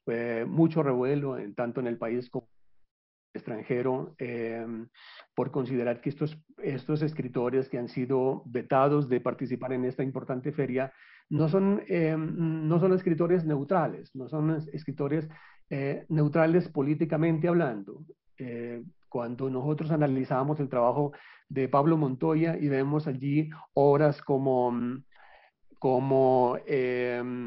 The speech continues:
La sombra de Orión, que cuestiona profundamente todos estos procesos de violencia atroces y espantosos que se han dado en nuestro país,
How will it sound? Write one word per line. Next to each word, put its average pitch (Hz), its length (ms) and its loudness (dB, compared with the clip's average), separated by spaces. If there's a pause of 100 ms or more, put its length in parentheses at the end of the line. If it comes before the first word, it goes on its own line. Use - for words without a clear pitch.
(200)
La 135 180 0
sombra 170 360 2
de 175 140 4
Orión, 151 520 0
que 131 140 -10
cuestiona 156 480 -6
profundamente 156 840 -2
todos 143 300 -8
estos 156 320 -8
procesos 139 440 -8
de 147 100 -4
violencia 127 640 -8 (300)
atroces 147 540 -4
y 143 60 -2
espantosos 131 680 -8
que 135 80 -8
se 139 100 -10
han 123 100 -10
dado 127 280 -6
en 127 60 -6
nuestro 123 260 -10
país, 123 300 -8